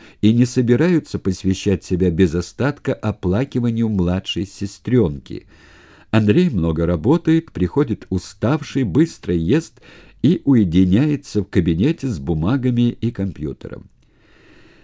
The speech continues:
«Вы ведёте себя так, словно ничего не случилось», выговаривала Вера своим домашним.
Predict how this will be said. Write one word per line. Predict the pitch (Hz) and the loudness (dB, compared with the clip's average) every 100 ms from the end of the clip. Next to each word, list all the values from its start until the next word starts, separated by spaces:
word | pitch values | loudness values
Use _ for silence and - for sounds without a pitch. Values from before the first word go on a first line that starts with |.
| - _ _ - | -20 _ _ -2
«Вы | 101 113 | 4 6
ведёте | 110 101 113 107 120 - | 4 4 2 4 2 -2
себя | - 101 110 | -4 2 2
так, | 170 180 - | 2 -2 -4
словно | - 110 117 113 | -2 0 2 2
ничего | 110 107 113 120 | 0 -2 0 2
не | 123 | 0
случилось», | 120 - 117 120 - 180 156 87 - - - - - | -2 -2 -4 -2 -4 0 0 0 -4 -16 -20 -20 -8
выговаривала | 90 95 87 85 85 82 82 82 | 0 2 2 2 0 0 -2 -2
Вера | 78 127 131 131 | -2 -2 -2 -6
своим | - 90 92 98 | -8 -4 -2 -2
домашним. | 101 87 65 - - - | -2 -4 -6 -12 -16 -16